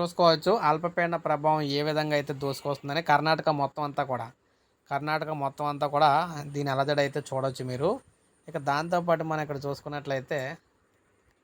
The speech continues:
ప్రజెంట్ ఏపీలో ఈస్ట్ గోదావరి,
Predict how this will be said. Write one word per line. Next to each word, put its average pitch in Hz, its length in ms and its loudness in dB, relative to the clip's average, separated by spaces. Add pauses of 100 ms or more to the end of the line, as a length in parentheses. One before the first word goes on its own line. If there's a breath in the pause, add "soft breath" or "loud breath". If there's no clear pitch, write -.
(360)
ప్రజెంట్ 151 380 -2 (460)
ఏపీలో 170 360 2 (180)
ఈస్ట్ 160 260 -4
గోదావరి, 151 440 2